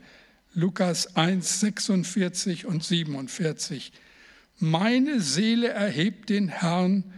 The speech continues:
und mein Geist freut sich Gottes, meines Heilandes."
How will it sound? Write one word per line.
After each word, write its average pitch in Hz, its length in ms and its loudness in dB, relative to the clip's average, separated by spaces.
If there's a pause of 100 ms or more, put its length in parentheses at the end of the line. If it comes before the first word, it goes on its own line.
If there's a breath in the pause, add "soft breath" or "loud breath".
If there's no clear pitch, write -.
(320 loud breath)
und 214 360 2
mein 151 340 0
Geist 175 520 0
freut 170 420 -2
sich - 360 -6
Gottes, - 600 -2 (360 soft breath)
meines 147 500 -2
Heilandes." 135 760 -4